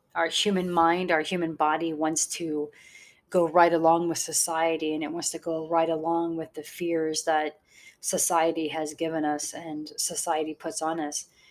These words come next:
And I think that we are our own man. We are our own person. We are our own they. And so we have to take a step back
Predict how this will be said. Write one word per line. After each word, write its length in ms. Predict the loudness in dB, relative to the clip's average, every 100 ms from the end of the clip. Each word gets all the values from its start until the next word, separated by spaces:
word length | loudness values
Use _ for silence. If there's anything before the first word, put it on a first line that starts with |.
| _ _ -6
And 120 | -6
I 60 |
think 220 | -4 -4 -2
that 160 | 0
we 120 | 0
are 160 | 0 0
our 260 | -2 -2 -2
own 220 | -4 -6
man. 400 | -4 -4 -6 -12 _ _
We 140 | -6
are 80 | -2
our 220 | -2 -2
own 200 | -4 -6
person. 560 | -8 -4 -2 -2 -4 -6
We 100 | -6
are 140 | -4
our 280 | -4 -4 -4
own 380 | -6 -6 -6 -10 _ _ _ _ _ _
they. 400 | -2 0 0 -4 -10 _ _ _ _
And 200 | -4 0
so 440 | 2 2 -2 -4 -10 _ _ _ _ _ _ _ _ _ _
we 160 | -8 -4
have 160 | -4 -4
to 60 |
take 200 | -4 -4
a 60 | -6
step 300 | -4 -4 -2
back 380 | 0 0 -2